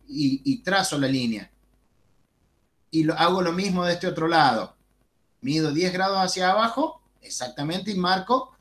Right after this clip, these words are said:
y trazo una línea horizontal ahí. Es, en realidad, esa línea horizontal,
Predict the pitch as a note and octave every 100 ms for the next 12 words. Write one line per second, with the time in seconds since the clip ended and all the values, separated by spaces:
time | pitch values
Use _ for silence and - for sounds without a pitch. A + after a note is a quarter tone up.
0 | _ _ C#3 F3+ F#3 G3 E3+ E3+ F#3 F#3
1 | E3+ D3+ C#3 C3+ C#3 C#3 C3+ A#2+ A2+ G#2+
2 | - _ _ _ _ _ _ _ _ _
3 | _ _ _ _ _ - D#3 E3 E3 F3
4 | A3 A3+ G3+ A3 G#3 F#3 F3+ F3+ F3+ A3+
5 | A3+